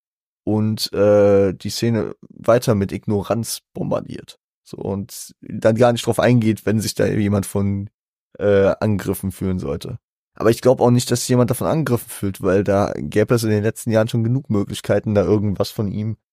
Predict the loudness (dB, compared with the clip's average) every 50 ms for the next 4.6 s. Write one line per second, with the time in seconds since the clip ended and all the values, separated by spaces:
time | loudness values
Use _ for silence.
0 | _ _ 0 2 4 4 4 2 0 0 -2 -6 -8 -6 -2 0 0 0 0 -2
1 | -4 -4 -4 -4 -6 -4 -2 -2 0 0 0 0 -2 -4 -4 -4 -4 -4 -2 -4
2 | -4 -2 0 0 2 2 2 2 2 4 4 4 4 4 2 2 0 -2 -2 0
3 | 0 0 0 -2 -4 -6 -8 -6 -4 -2 -2 -2 -2 -4 -4 -4 -4 -4 -4 -4
4 | -4 -4 -2 -2 -2 -2 -2 -6 -8 -10 -12 -18